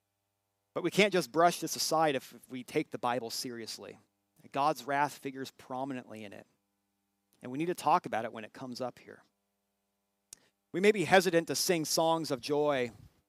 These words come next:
at God's justice in the moment. But if we have the curtain pulled back all the way to see the, the way that things really are, that will cause our,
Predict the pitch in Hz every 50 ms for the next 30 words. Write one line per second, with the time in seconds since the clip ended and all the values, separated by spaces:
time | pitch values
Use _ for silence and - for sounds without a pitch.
0 | _ _ _ _ _ _ _ _ _ _ _ _ - 151 135 160 151 151 143 131
1 | 107 - 156 156 143 - - 147 - - 143 139 127 120 123 127 131 110 95 -
2 | - _ _ _ _ _ _ _ _ _ _ _ _ _ _ _ _ _ _ _
3 | _ _ _ _ 151 160 - - 208 208 185 196 208 196 190 196 - _ - -
4 | - 202 202 185 165 156 143 131 - - _ - _ _ - - - 190 196 208
5 | 208 185 - 175 175 160 143 127 - - - _ _ _ _ _ - 160 185 202
6 | 208 208 190 185 185 175 165 151 135 - - - 196 208 180 156 151 160 165 170
7 | 160 147 143 139 - 160 156 151 127 113 123 139 156 143 135 123 117 - 117 123
8 | 127 123 113 101 98 104 - _ _ _ _ _ _ _ _ _ _ _ _ _
9 | _ _ _ _ _ _ 139 175 220 233 - - 165 165 180 180 151 135 120 127